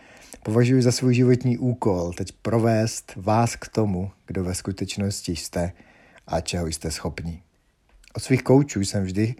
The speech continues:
chtěl primárně jedno. Aby mi věřili více, než věřím sám sobě, a aby ve mně viděli více, než vidím sám. Dnes vím, že to, co dělá skutečný rozdíl, není víra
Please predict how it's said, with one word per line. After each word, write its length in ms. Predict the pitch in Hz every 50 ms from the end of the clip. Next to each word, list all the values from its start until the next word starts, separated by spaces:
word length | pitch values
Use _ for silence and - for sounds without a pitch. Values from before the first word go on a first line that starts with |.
| -
chtěl 240 | _ - - 107 98
primárně 540 | 92 - - 95 98 98 98 92 95 95 95
jedno. 420 | 92 95 92 80 85 78 78 76 - - - - - - - - - - - -
Aby 180 | - 104 113 117
mi 220 | 110 110 95 85
věřili 500 | 82 85 95 107 110 110 117 117 104 104
více, 420 | 90 95 95 95 - - 135 190 196 - _ - -
než 160 | 95 90 90
věřím 280 | 95 95 95 98 92 90
sám 240 | - - 90 85
sobě, 420 | 82 - 98 85 82 98 101 110 127 - _ _ _ _ _ - _ _
a 80 | - -
aby 200 | - 104 110 104
ve 100 | 104 101
mně 160 | 104 101 95
viděli 420 | 90 104 113 117 127 120 107 104
více, 500 | 95 92 92 92 - - 98 90 87 87 - _ _ _
než 180 | - 87 82 85
vidím 340 | 80 82 80 85 87 80 76
sám. 400 | - - 73 69 69 71 71 69 - _ _ _ _ _ - - - - - - - - - _ _
Dnes 180 | - 120 107 104
vím, 260 | 107 113 120 123 120
že 80 | 113 98
to, 240 | - - 120 131
co 180 | 135 - - 107
dělá 240 | 92 98 95 92 90
skutečný 520 | - - - 95 101 98 - - 107 98
rozdíl, 540 | 90 95 92 92 90 95 101 98 98 92 87
není 340 | 87 98 110 120 120 113 101
víra 500 | 92 90 92 87 92 92 95 95 101